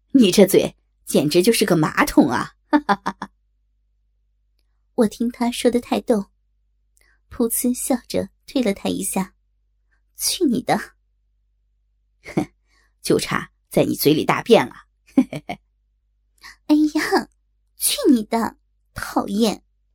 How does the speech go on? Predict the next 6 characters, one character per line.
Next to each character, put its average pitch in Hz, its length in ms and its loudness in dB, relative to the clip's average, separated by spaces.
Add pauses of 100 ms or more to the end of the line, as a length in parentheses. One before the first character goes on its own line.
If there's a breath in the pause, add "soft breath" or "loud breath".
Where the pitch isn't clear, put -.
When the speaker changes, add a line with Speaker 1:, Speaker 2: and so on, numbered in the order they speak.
(1600)
Speaker 2:
接 - 160 -2
下 226 160 -2
来 180 100 -2
的 214 120 -2
事 - 180 -4
情 185 320 -8